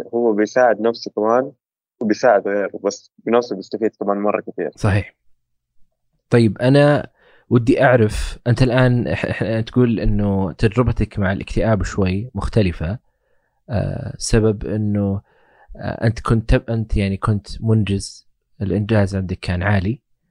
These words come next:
Speaker 2: آه، كنت تعمل، آه، آه، يعني عندك حب لمساعدة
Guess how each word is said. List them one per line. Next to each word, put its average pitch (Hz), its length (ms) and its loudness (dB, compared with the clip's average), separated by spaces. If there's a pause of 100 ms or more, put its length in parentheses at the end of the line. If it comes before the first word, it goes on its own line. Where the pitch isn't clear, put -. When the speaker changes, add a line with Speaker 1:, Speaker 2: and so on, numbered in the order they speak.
(300)
Speaker 2:
آه، 92 720 -4
كنت 101 200 -2
تعمل، 95 640 0
آه، 95 680 -4 (520)
آه، - 260 -8 (100)
يعني 101 220 4
عندك 107 240 2
حب 95 260 -2
لمساعدة 90 480 -2